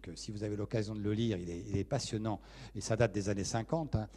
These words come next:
Euh, il a fait son œuvre, euh, aux alentours des années cinquante, il s'appelle Joseph Needham, c'était un biologiste qui s'est passionné pour la Chine, et qui lui, alors il était beaucoup plus ambitieux,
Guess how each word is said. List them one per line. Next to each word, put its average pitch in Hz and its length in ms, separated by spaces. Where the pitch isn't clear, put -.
Euh, 95 340
il 104 100
a - 40
fait 127 180
son 101 240
œuvre, 110 240
euh, 95 760
aux 104 160
alentours 113 320
des 110 140
années 107 160
cinquante, 117 340
il - 40
s'appelle 113 220
Joseph 156 420
Needham, 143 360
c'était - 240
un 117 80
biologiste 151 540
qui 123 100
s'est 107 80
passionné 135 400
pour 120 140
la 107 80
Chine, 190 340
et 104 40
qui - 120
lui, 165 120
alors 131 160
il 117 60
était 113 160
beaucoup 139 240
plus 135 160
ambitieux, 113 420